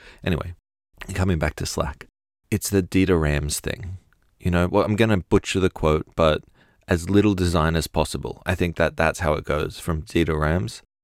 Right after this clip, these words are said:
That is the opposite of what we're seeing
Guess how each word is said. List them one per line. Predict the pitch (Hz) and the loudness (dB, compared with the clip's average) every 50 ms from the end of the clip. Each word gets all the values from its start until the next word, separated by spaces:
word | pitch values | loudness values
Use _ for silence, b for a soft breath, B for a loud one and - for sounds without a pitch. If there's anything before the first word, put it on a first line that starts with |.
| _ _ _ - | _ _ _ -4
That | - 92 87 85 - | 0 2 2 2 0
is | - 98 87 80 - - - - _ _ _ _ - | -2 -4 -6 -4 -6 -8 -10 -12 _ _ _ _ -8
the | - - 87 - | -4 -2 -2 0
opposite | - 90 85 - 95 90 - 80 - - | 0 -2 -2 -2 -4 -4 -4 -4 -4 -6
of | 80 73 - | -8 -4 -2
what | 80 76 | -2 0
we're | 67 80 78 | 0 -2 -4
seeing | - 80 76 73 73 - - | -2 -4 -4 -4 -4 -6 -8